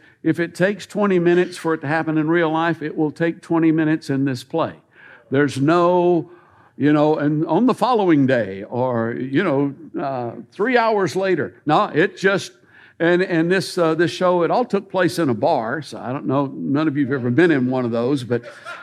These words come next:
I, I was in, in, uh, in a play that had one. So I know about it. And, uh, <laughs>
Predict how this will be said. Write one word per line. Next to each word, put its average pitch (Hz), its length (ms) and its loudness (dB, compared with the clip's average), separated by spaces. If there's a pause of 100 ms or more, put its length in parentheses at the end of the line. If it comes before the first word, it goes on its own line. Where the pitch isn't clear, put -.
I, 170 100 2
I 160 220 0
was 185 280 2
in, 147 300 2
in, 143 360 0
uh, 139 320 -2
in 139 80 -2
a 147 100 0
play 247 320 2
that 131 160 -2
had 120 220 -2
one. 104 280 -6 (260)
So 151 120 -2
I 135 80 0
know 233 220 0
about 104 320 -2
it. - 80 -20 (420)
And, 165 300 4
uh, 139 120 2
<laughs> 120 100 -2